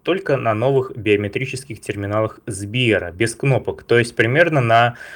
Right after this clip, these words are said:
а, одной целых двух десятых миллиона из двух миллионов терминалов банка. А вот на оборудовании других банков технология пока что не работает, так что оплатить покупки или счёт и через Ифони получится не везде.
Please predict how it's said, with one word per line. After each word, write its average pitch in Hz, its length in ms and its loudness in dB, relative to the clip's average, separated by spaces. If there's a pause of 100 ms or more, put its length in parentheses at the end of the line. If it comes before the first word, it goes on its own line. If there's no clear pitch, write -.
(140)
а, 107 240 6
одной 117 220 -2
целых 147 300 2
двух 117 120 -6
десятых 113 400 -4
миллиона 127 420 0
из 110 160 -4
двух 113 300 -6
миллионов 107 400 -2
терминалов 92 640 -8
банка. 87 460 -2 (680)
А 120 100 6
вот 110 200 0
на 110 60 0
оборудовании 101 460 0
других 101 420 -4
банков 165 360 -2
технология 165 440 -4
пока 120 280 0
что - 180 -6
не 123 160 -2
работает, 104 520 -2
так 92 160 0
что - 140 -4
оплатить 98 360 -2
покупки 104 460 -2
или 101 420 0 (320)
счёт - 460 0
и 107 160 -4 (100)
через 104 320 0
Ифони 143 460 0
получится 104 560 0
не 92 240 -4
везде. 90 560 -2